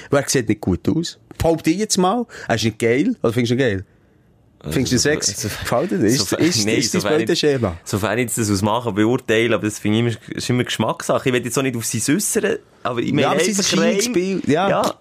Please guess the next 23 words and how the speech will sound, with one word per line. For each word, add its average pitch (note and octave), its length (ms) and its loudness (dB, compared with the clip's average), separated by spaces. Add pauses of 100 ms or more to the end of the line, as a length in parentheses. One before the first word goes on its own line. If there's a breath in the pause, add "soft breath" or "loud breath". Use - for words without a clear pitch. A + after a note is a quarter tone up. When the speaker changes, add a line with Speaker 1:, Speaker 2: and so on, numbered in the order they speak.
(100)
Speaker 2:
verdrögelt, G3+ 1120 0
Psycho, F#3 600 0
irgendwie, D#3+ 520 0
äh, D#3+ 180 2 (440)
wirklich - 260 -2
schräg. B2+ 400 0
Und - 100 2
ich C#3+ 60 4
habe C#3+ 100 0
einfach - 140 -2
das - 100 -4
Gefühl, D3+ 280 4 (480 loud breath)
heute D#3+ 200 0
muss D3 140 2
es A2 100 -4
irgendwie C#3 320 0
schräger B2 760 0
werden, C3+ 500 -2 (560 soft breath)
dass G2+ 160 -2
es F#2 140 -6
kann D#2+ 220 -2 (160)
Erfolg D#2+ 460 -4
haben. - 200 -20